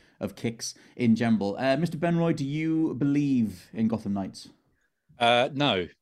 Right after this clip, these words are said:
Speaker 2: Um, actually,
Speaker 1: Mm.
Speaker 2: I, it's, look, I'm gonna say something real here. I still have not played the
Speaker 1: <laughs>
Speaker 2: Batman games, all right?
Speaker 1: <laughs> Okay, okay.
Speaker 2: Look,
Speaker 1: I'll play Dead
Speaker 2: I
Speaker 1: Space two if you play the Arkham trilogy. Or at least Arkham Asylum.
Speaker 2: Trilogy?
Speaker 1: Just, no, no, no, sorry. Arkham Asylum. Just Arkham
Speaker 2: <laughs>
Speaker 1: Asylum.
Speaker 2: I,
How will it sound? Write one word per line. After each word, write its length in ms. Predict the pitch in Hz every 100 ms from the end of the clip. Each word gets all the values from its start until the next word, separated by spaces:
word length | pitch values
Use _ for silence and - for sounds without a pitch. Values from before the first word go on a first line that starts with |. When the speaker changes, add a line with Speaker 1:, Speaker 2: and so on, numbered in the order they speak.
| -
Speaker 2:
Um, 240 | 127 127
actually, 380 | 156 135 151 170
Speaker 1:
Mm. 60 | -
Speaker 2:
I, 100 | 180 185 -
it's, 300 | - 175 - - _ -
look, 340 | 139 98 - - _ _ _ _ _ _
I'm 160 | 104 131
gonna 160 | 127 110
say 220 | 110 101
something 220 | 98 95
real 200 | 85 82
here. 320 | 80 78 76 _
I 140 | - 104
still 220 | - 160
have 80 | 147
not 120 | 156
played 160 | 139 123
the 60 |
Speaker 1:
<laughs> 80 | 123
Speaker 2:
Batman 280 | 120 80 80
games, 480 | 76 73 73 - - - 381
all 80 | 82
right? 220 | 90 113 -
Speaker 1:
<laughs> 40 | - - - 285 247
Okay, 140 | 175 190
okay. 280 | 175 147 120
Speaker 2:
Look, 180 | 95 90
Speaker 1:
I'll 160 | 170
play 220 | - 214
Dead 80 | 196
Speaker 2:
I 140 | 240 254
Speaker 1:
Space 220 | 185 165
two 200 | - 170
if 140 | 117
you 100 | 127
play 160 | - 131
the 180 | 123 120
Arkham 280 | 104 110 110
trilogy. 380 | 120 110 113 113 _ _ _ _ _ _ -
Or 100 | 165
at 60 | 170
least 260 | 175 -
Arkham 180 | 156 156
Asylum. 60 | 151
Speaker 2:
Trilogy? 380 | - 440 480 - 214
Speaker 1:
Just, 60 | 220
no, 100 | 277
no, 60 | 311
no, 80 | 311
sorry. 240 | 269 214 - -
Arkham 240 | 175 175
Asylum. 420 | 151 170 131 107 101
Just 160 | 156
Arkham 240 | 160 156 151
Speaker 2:
<laughs> 20 |
Speaker 1:
Asylum. 220 | 147 170
Speaker 2:
I, 120 | 196